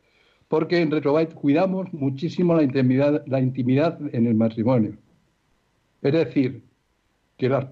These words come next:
habrá muchas parejas, habrá seis, siete, ocho, nueve, diez parejas, pero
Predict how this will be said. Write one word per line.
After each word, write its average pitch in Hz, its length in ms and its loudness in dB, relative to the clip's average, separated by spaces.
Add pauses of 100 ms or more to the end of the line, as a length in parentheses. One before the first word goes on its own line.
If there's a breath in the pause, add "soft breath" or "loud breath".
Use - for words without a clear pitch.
(280)
habrá 143 340 2
muchas 160 360 0
parejas, 156 460 -2
habrá 147 300 0
seis, 143 320 0
siete, 151 300 0
ocho, 143 260 0
nueve, 139 380 2
diez 139 320 0
parejas, 156 560 -2 (480)
pero 180 500 0